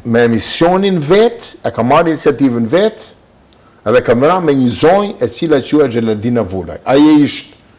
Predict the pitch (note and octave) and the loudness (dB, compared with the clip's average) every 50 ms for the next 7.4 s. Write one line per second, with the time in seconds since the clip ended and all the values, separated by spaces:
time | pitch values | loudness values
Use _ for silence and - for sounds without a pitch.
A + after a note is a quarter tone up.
0 | _ _ _ - G2 G#2+ B2 A#2+ - - A2 F#2+ - G#2 G2 G#2+ A#2+ B2 - F3+ | _ _ _ -6 -2 0 2 0 0 -2 -8 -8 -8 -6 -4 -4 -4 -2 -2 -2
1 | F#3+ G#3+ - A2 A2+ A#2 A2+ G2+ - A#2 G2+ - G2 G2+ A2 A2+ A#2 - - G#2+ | -2 -2 -2 -2 -2 -2 -2 -2 -4 -8 -8 -8 -6 -4 -4 -4 -4 -4 -6 -6
2 | G2 G2 - - _ _ _ _ _ _ _ _ _ _ _ _ _ - G2 F#2+ | -6 -6 -8 -14 _ _ _ _ _ _ _ _ _ _ _ _ _ -4 0 2
3 | G2+ G2 G#2 - - - - - B2+ A#2 A#2 A2 G#2 G2+ - A#2 G#2+ G#2+ - - | 2 2 2 0 -2 -4 -2 -2 -2 -2 -2 -4 -4 -4 -2 0 0 0 -2 -4
4 | - A#2 A2+ A2+ A#2 A#2 A#2 G#2+ G2 F2+ F2 - - G2 F#2 F#2 F#2+ F#2+ F#2 F#2 | -6 -4 -2 0 2 2 0 0 -4 -8 -12 -10 -6 -2 -2 -2 -2 -4 -4 -4
5 | F#2 F2+ F2+ - - F#2 F2 - - - G#2+ C#3 F3+ F#3+ - - _ _ _ _ | -4 -6 -6 -8 -12 -12 -10 -8 -6 -4 -2 -2 -2 -2 -4 -12 _ _ _ _
6 | _ _ _ _ _ _ _ _ _ _ _ _ _ _ _ _ _ _ _ - | _ _ _ _ _ _ _ _ _ _ _ _ _ _ _ _ _ _ _ -6
7 | G#2+ G2+ - A2 G#2 G#2+ B2 C3+ | -6 -4 -4 -4 -2 0 0 0